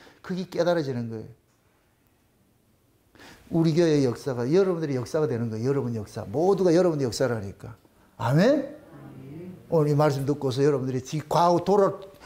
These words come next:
두, 오, 걸어온 길을 이렇게 한번 추억을 한번 해보세요. 걸음걸음마다 하나님께서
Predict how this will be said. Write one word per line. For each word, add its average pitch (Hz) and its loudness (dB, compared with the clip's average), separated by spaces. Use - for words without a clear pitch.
두, 190 -4
오, 202 4
걸어온 226 2
길을 208 2
이렇게 143 2
한번 196 2
추억을 240 0
한번 185 0
해보세요. 131 -6
걸음걸음마다 165 2
하나님께서 180 -4